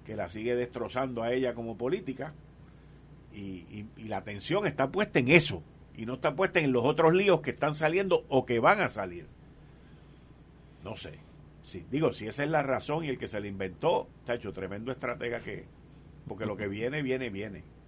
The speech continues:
O sea, lo que viene, viene. Eso no hay quien lo despinte.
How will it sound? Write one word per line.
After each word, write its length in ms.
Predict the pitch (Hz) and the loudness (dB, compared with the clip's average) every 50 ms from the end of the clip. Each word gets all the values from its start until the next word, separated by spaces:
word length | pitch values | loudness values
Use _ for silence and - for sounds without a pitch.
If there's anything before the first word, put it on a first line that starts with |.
| - - - - | -20 -20 -20 -6
O 40 | - | -2
sea, 260 | 123 113 92 - - - - - - - - - - - - - - - - - - | -2 -2 -2 -2 -8 -14 -20 -20 -20 -20 -20 -20 -20 -20 -20 -20 -20 -20 -20 -16 -12
lo 120 | 90 92 | -12 -10
que 120 | 87 95 92 | -8 -8 -6
viene, 260 | 90 92 101 147 160 | -4 -2 -2 -2 -2
viene. 420 | 139 104 113 139 139 101 76 71 | -2 -2 -4 -4 -4 -6 -10 -12
Eso 180 | 80 80 104 101 | -14 -10 -10 -8
no 100 | 101 104 | -8 -8
hay 80 | 104 110 | -10 -10
quien 200 | 104 135 139 160 | -6 -4 -4 -2
lo 100 | 175 160 | -2 -4
despinte. 480 | 135 - - - - 139 131 - - - | -4 -6 -6 -10 -12 -12 -12 -14 -16 -18